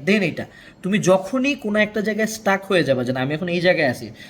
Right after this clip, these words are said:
তোমাদের মধ্যে অনেকে ডিপ্রেসড, কারণ তোমার লাইফে তো কোনো নতুন কিছুই নাই, নতুন অ্যাচিভমেন্ট কিছু নাই। নতুন অ্যাচিভমেন্ট বলতে ভালো জিনিস, ঠিক আছে, not bad things, ভালো জিনিস। যেমন ধর-, ধরো তুমি চিন্তা করো, তুমি প্রতিদিন আট ঘন্টা করে ফোন স্ক্রল করো, last two three years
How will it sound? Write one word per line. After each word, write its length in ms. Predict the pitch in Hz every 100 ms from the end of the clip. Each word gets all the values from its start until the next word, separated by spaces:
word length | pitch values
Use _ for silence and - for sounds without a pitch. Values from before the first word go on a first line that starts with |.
| -
তোমাদের 260 | 160 180 190
মধ্যে 160 | 196
অনেকে 520 | 180 185 208 226 226
ডিপ্রেসড, 560 | 196 165 175 190 214 214
কারণ 260 | 208 190 190
তোমার 220 | 190 190
লাইফে 220 | 190 185
তো 80 | 185
কোনো 240 | 190 185 165 - -
নতুন 340 | 160 190 220
কিছুই 360 | 202 247 - 151
নাই, 200 | 117 107
নতুন 260 | 135 170 180
অ্যাচিভমেন্ট 420 | 170 180 165 156
কিছু 160 | 156 127
নাই। 120 | 104 - - - -
নতুন 240 | 156 170 214
অ্যাচিভমেন্ট 600 | 214 233 214 220 233 190
বলতে 200 | 202 202
ভালো 280 | 143 156 160
জিনিস, 380 | 131 104 - -
ঠিক 100 | 214
আছে, 120 | 190
not 100 | 139
bad 240 | 123 135 139 - 123
things, 220 | 143 226 - - - - - - -
ভালো 240 | 143 285
জিনিস। 220 | 175 147 139
যেমন 360 | 196 214 190
ধর-, 240 | 165 226 147
ধরো 160 | 165
তুমি 180 | 202 214
চিন্তা 300 | 214 233 190
করো, 140 | 139 135
তুমি 180 | 190
প্রতিদিন 440 | 196 247 247 214 214
আট 200 | 175 156
ঘন্টা 220 | 175 180
করে 160 | 175 170
ফোন 220 | - 165
স্ক্রল 340 | 165 170 151
করো, 240 | 147 147 147
last 440 | 139 143 - - - - - - -
two 100 | 226
three 220 | 220 220
years 180 | 190